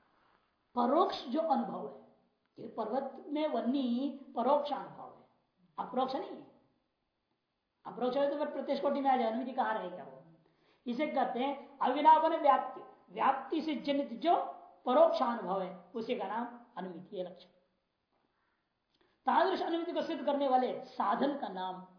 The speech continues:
अनुमान, तत्साधकतमम अनुमानम, उसके साधकतम वस्तु का नाम अनुमान। और ऐसे लक्षणों से रहित जो होगा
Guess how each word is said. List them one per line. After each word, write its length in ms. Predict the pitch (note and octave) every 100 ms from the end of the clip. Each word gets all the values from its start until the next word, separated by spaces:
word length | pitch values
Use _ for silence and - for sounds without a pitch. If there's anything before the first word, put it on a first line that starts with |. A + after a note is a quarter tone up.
| -
अनुमान, 400 | F#3 E3 D3+ - _ _
तत्साधकतमम 960 | B3+ B3+ - G#3+ F3+ F3 F#3 E3 G3+ D#4+ G#4+ - - - _
अनुमानम, 840 | G#3+ F#3+ F3+ F3+ - F#3+ G3 F3+ - - G#3+
उसके 180 | A#3+
साधकतम 720 | G3 - A#3 A#3 - F#3+ - E4
वस्तु 420 | F#4+ D4+ - G#3+
का 100 | F3
नाम 300 | F3+ F#3 F#3 - _ -
अनुमान। 420 | G3+ F3+ F3 F3 - _ _ _ _ _ _ _ _ _ _ _ _ _ _ _ -
और 160 | B3
ऐसे 320 | B3 C#4+ D#4+ D#4+
लक्षणों 360 | - - E4
से 120 | C#4+
रहित 300 | C4+ G#3+ E4+
जो 200 | E4 C4+
होगा 300 | F3+ B3+ A3+